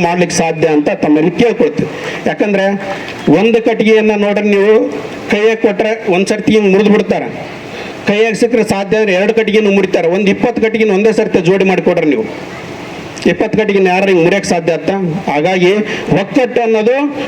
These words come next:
ಬಹಳ ಚೆನ್ನಾಗಿರ್ತೈತಿ. ಆ ಪರಿಷತ್ತಿನ ಏನು ಆ ಸಂಘಟನೆ ಏನ್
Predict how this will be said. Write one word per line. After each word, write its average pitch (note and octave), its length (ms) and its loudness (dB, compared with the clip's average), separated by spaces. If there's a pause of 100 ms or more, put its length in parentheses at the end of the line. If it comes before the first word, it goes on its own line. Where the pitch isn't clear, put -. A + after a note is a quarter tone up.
(180)
ಬಹಳ F#3+ 120 -4 (140)
ಚೆನ್ನಾಗಿರ್ತೈತಿ. G#3 680 0 (600)
ಆ - 20 -2 (240)
ಪರಿಷತ್ತಿನ A3+ 520 0 (1120)
ಏನು G#3+ 140 4 (500)
ಆ - 20 -4 (120)
ಸಂಘಟನೆ A3 460 2 (220)
ಏನ್ A3+ 140 4